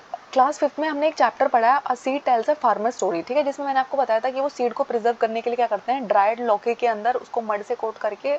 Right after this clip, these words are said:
उसके अंदर seed को preserve करते हैं। तो उन्होंने ना वहाँ से पूछा कि, कि जो इसमें chapters है, ठीक है, ये क्या क्या करते हैं, बच्चे की thinking को new direction में direct करते हैं,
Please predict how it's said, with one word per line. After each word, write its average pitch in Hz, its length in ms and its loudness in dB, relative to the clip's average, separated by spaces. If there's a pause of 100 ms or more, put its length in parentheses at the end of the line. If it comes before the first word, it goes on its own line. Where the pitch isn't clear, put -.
(120)
उसके 247 340 -4
अंदर 233 440 -2
seed 220 260 -6
को 262 140 -4
preserve 202 360 0
करते 190 260 -6
हैं। 196 100 -16
तो 269 100 4
उन्होंने 262 300 2
ना 320 140 -4 (400)
वहाँ 220 220 2
से 294 120 -2
पूछा 262 300 2
कि, 311 220 0 (520)
कि - 100 -12 (120)
जो 254 240 2
इसमें 294 480 -2 (300)
chapters 254 440 2
है, 185 160 2 (380)
ठीक 262 120 -2
है, 349 100 4 (640)
ये 220 220 0
क्या 269 300 2
क्या 285 240 6 (200)
करते 190 260 -2
हैं, 170 180 -6 (520)
बच्चे 196 320 0
की 302 120 0
thinking 247 340 -4
को 294 100 2
new 240 200 0
direction 226 420 0
में 247 340 -2
direct 202 300 0
करते 226 280 -2
हैं, 262 140 -2